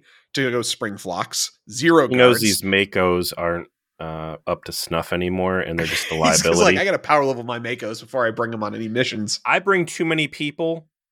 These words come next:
Speaker 2: they're gonna shoot us. I show up by myself, I think they're just gonna punch me, and it's been a while since Daddy got his rocks off, so you guys stay up here. I'm gonna go hit some shore leave, and we'll meet up next week."
Speaker 1: And while they're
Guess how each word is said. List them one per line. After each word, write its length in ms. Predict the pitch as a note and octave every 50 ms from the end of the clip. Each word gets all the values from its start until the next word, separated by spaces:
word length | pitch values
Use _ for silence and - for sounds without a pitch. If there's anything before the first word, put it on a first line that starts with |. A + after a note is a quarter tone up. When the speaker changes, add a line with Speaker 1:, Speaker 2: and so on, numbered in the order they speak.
| _ _ _ -
Speaker 2:
they're 120 | - A#2+ B2
gonna 180 | C3+ B2+ A2
shoot 380 | - - - - - A#2 A#2+ G2+
us. 180 | F2 F#2 - - - -
I 140 | F2 G2
show 220 | G#2+ - - D3 C#3
up 80 | -
by 120 | - C#3+ C3+
myself, 720 | C3 B2+ A#2+ A2+ - - B2 A#2 B2+ D3 D#3 - - - _ _ _ _ _ - -
I 80 | F#2
think 300 | - - G#2+ A#2+ C3 - _ _ -
they're 100 | G#2 F2
just 200 | G2 G2 - -
gonna 160 | G2+ E2+ D#2
punch 480 | - - - G2+ G#2 B2 - - -
me, 320 | E3+ E3+ E3 E3+ E3+ F3 - G2
and 480 | G2+ G2+ G#2 G#2 G2+ G2+ G2+ F#2+ F#2 - _ _ _ _ -
it's 160 | G#2 G2+ -
been 180 | - - A2 A2
a 60 | G#2+
while 240 | G#2 G#2+ G#2 G2+ G#2+
since 280 | - - G#2 F#2 - -
Daddy 300 | G#2 G2 G2 F#2 F2+ F2
got 160 | G2 F#2 F2+
his 100 | F2 F2
rocks 380 | F#2 F#2+ G2 G2+ A#2+ - - -
off, 240 | C3+ C3+ C3 B2+ -
so 180 | - - F2+
you 160 | E2+ F2+ B2 - -
guys 260 | F#3 F3+ F3+ - -
stay 220 | - - E3+ F3
up 120 | E3+ E3 -
here. 440 | - C#3+ B2+ B2+ B2 C3 C#3+ - - - - - - - - - _ -
I'm 140 | G#2+ A#2+ C#3
gonna 160 | D3 D3 C#3+
go 140 | B2+ D3 C#3+
hit 160 | D#3 D3+ -
some 120 | - C#3+
shore 380 | A#2+ - - - C3+ C3 A#2+ A#2
leave, 320 | A2 A2 A2 A2 A2 G2+ - -
and 200 | G2+ G#2 G2+ G#2
we'll 120 | A2 G#2+
meet 220 | G#2+ A#2 A2+ G#2+
up 180 | G#2 G2+ - -
next 300 | G2+ F#2+ F#2 - - -
week." 280 | E2 D#2 C#2+ - - _ _ _ _ _ _ _ _ - -
Speaker 1:
And 580 | D#3 D3+ D3+ D3 D3 C#3+ C#3 C3+ - - - - _ _ -
while 600 | D#3+ D#3 B2+ - C3+ E3 D3 F#3 G#3+ A3 A#3 G3+
they're 280 | F#3+ E3+ D#3 C#3+ B2